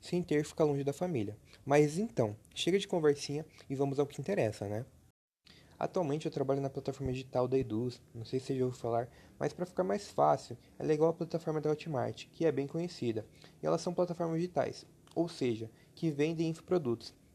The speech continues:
E agora você deve estar se perguntando, o que são esses tais infoprodutos, né? É... Infoprodutos são cursos, mentoria, videoaulas, e-books,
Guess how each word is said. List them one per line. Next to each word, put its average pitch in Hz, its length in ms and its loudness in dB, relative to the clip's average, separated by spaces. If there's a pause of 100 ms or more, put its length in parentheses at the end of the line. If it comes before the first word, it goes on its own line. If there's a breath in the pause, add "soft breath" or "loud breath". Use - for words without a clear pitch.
E 170 60 -2
agora 165 240 4
você 165 240 0
deve 151 180 4
estar 156 200 -2
se - 100 -8
perguntando, 147 560 0 (260 loud breath)
o 135 60 -8
que 190 140 -2
são 160 320 0
esses 156 200 -6
tais 135 280 2
infoprodutos, 135 680 -2
né? 117 160 -6 (1300 loud breath)
É... 131 440 2 (880 loud breath)
Infoprodutos 170 580 -2
são 135 180 -6
cursos, 160 600 -4
mentoria, 135 680 -2
videoaulas, 123 760 -2
e-books, 127 480 -4